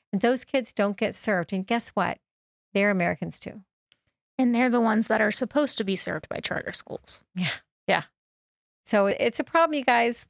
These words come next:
Speaker 1: Please show up. This is critical. The whole country is looking at Florida,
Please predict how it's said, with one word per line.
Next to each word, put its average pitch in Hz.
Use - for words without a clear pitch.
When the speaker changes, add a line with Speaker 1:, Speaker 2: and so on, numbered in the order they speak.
Speaker 1:
Please 277
show 269
up. -
This 214
is -
critical. 226
The 185
whole 233
country 185
is 196
looking 190
at 190
Florida, 170